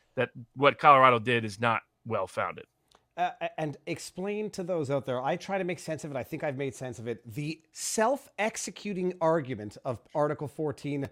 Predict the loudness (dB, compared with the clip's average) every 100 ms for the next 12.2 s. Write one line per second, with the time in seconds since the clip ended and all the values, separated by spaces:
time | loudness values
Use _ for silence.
0 | _ -4 2 2 2 0 0 -2 -2 -2
1 | 2 0 -2 _ _ -2 0 2 0 0
2 | 0 0 2 -2 -4 -10 -6 -6 -4 -8
3 | -6 -4 -4 -4 -2 -2 -2 -4 -2 -2
4 | -4 -4 -2 0 -2 -6 -4 -4 -4 -6
5 | -4 -6 -6 -8 -8 _ _ _ _ 0
6 | 0 0 -6 0 2 2 0 -4 -4 -2
7 | 0 0 2 2 0 -2 -6 _ _ _
8 | _ 0 2 4 4 4 4 2 -4 -10
9 | _ _ 0 2 2 0 -2 0 0 0
10 | -2 -2 -2 -2 2 2 2 2 0 -2
11 | -2 -6 -4 -2 0 -2 -4 -4 -4 -4
12 | -8 -8